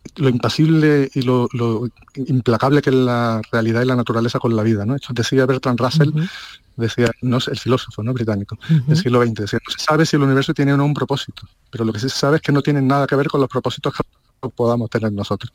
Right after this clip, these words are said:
Speaker 1: ¿no?
Speaker 2: <laughs>
Speaker 1: O sea, que la vida
Speaker 2: Qué
Speaker 1: está
Speaker 2: bueno.
Speaker 1: aquí por accidente y el universo a veces nos maltrata o nos trata bien. En la Tierra de momento estamos a gusto, pero tenemos que pensar en la cantidad de planetas que fueron tragados por sus estrellas al principio de la existencia de su sistema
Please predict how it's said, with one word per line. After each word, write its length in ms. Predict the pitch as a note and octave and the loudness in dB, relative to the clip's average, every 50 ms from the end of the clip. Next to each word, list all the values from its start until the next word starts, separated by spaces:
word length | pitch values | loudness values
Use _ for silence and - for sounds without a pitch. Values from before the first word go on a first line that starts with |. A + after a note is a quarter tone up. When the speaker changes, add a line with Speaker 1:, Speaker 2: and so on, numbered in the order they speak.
| _ _ | _ _
Speaker 1:
¿no? 140 | - A#2+ - | -8 -6 -4
Speaker 2:
<laughs> 540 | A2 C#3+ - - - - - - - - - | -2 -2 -2 -4 -2 0 0 0 0 -2 -6
Speaker 1:
O 40 | - | -4
sea, 160 | - - B2 | -2 0 0
que 80 | - A#2 | 2 2
la 120 | A#2 - | 2 4
vida 200 | C3 C#3 C3+ D3 | 4 4 4 4
Speaker 2:
Qué 60 | C#3+ | 2
Speaker 1:
está 80 | - - | 2 2
Speaker 2:
bueno. 200 | E3+ E3+ D#3 D#3 | 0 0 2 0
Speaker 1:
aquí 60 | D3 - | 0 0
por 120 | D3 C3+ | 0 0
accidente 500 | C3 - - - D3+ D#3 D#3 C3+ B2+ - - - - - - - - - _ _ - | -2 -2 -4 -4 -2 0 0 0 0 -4 -10 -18 -20 -20 -20 -20 -20 -20 _ _ -2
y 80 | C#3+ | 0
el 80 | C3+ B2+ | 2 2
universo 340 | C3 B2+ B2+ C3+ C3+ - C#3 | 4 4 2 2 2 0 0
a 40 | C#3 | 0
veces 220 | C3 - D3 D3 | 0 0 0 0
nos 180 | D3+ D3 C#3+ B2+ | 2 2 2 0
maltrata 680 | B2 A#2 A2+ G#2+ - - C3 C#3 - - E3 F3 - - | 0 0 -2 -2 -2 -2 -2 -2 -2 -2 -2 -2 -2 -2
o 80 | C#3 C3 | -2 -2
nos 120 | B2 A2+ | -2 -2
trata 240 | - A#2+ A2+ A2 A#2 | -2 -4 -4 -2 0
bien. 240 | D3 F#3+ F#3+ C#3 A2+ | 0 2 2 0 0
En 60 | G#2+ | -2
la 60 | A2 G#2+ | -2 0
Tierra 220 | - C3 C3 D3 C#3+ | 0 2 2 2 2
de 40 | |
momento 260 | C#3 C#3 C#3+ D3+ D#3 F#3+ | 2 2 2 2 0 0
estamos 280 | - - F3 D#3 C3+ A#2+ | -2 -2 0 0 0 2
a 40 | |
gusto, 360 | A#2+ F3 F#3 - - - A2+ G#2 - | 2 0 -2 -2 -6 -14 -16 -12 -6
pero 240 | - A#2+ A2 A2 A2 | -4 -4 -2 -2 -2
tenemos 260 | - B2 A2+ A#2 B2 - | -2 0 0 0 0 0
que 80 | C3 | 0
pensar 260 | - B2+ - D3 C3+ | -2 -2 0 0 2
en 100 | C#3+ C#3 | 2 2
la 60 | C#3 C3 | 0 0
cantidad 460 | - A#2+ A#2+ A#2 - A#2 A#2+ B2+ C3 | 0 0 0 0 2 2 2 2 2
de 80 | C#3 | 0
planetas 560 | - - C#3 C3 C#3 D3 - - A2+ G#2+ G#2+ A2 _ - - - - - _ _ | 0 0 0 2 2 2 0 0 -4 -4 -6 -6 _ -14 -20 -20 -20 -20 _ _
que 140 | - A#2+ G#2 - G#2+ A2 A#2+ A#2 A#2 A2+ | -2 -2 -2 -4 -6 -10 -8 -8 -8 -10
fueron 300 | - - - B2+ A#2+ B2 | -8 -4 -2 0 0 2
tragados 320 | A#2+ B2+ B2 B2 B2+ B2+ - | 2 2 2 2 2 0 0
por 140 | - A#2+ G#2+ | -2 -4 -6
sus 220 | - - B2 A#2+ | -2 -2 0 0
estrellas 440 | A2+ - - - C#3+ C#3 A#2 A2+ G#2+ | 0 0 0 0 2 2 2 0 -2
al 60 | G#2+ | -4
principio 380 | G#2+ - A2 A2 - B2 A#2+ C3 | -4 -4 -4 -4 -2 0 0 2
de 40 | B2+ | 2
la 80 | B2+ A#2+ | 2 0
existencia 400 | - - A2+ - C3+ C3 - B2+ | 0 -2 -2 -2 -2 0 0 -2
de 60 | A#2+ | -2
su 100 | - B2 | -4 -6
sistema 480 | - - C3 - - E3 D#3+ F3+ G#3+ | -6 -6 -6 -4 -2 -2 0 0 0